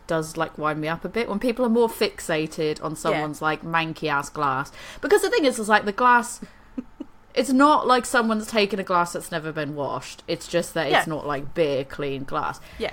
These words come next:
Speaker 1: And I feel like sometimes
Speaker 2: And it's
Speaker 1: people
Speaker 2: difficult. It is
Speaker 1: fixate
Speaker 2: difficult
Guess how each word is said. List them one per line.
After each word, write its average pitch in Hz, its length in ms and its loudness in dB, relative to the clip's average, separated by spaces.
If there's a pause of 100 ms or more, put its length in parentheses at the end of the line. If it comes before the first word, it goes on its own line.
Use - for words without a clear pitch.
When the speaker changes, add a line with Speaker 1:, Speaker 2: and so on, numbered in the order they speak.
Speaker 1:
And 185 120 -2
I 202 80 6
feel 254 400 6
like 170 540 2 (260)
sometimes 240 460 0
Speaker 2:
And 226 100 0
it's 370 100 0
Speaker 1:
people 359 200 4
Speaker 2:
difficult. - 320 -2
It 330 200 6
is 359 140 6
Speaker 1:
fixate 311 100 6
Speaker 2:
difficult 247 680 4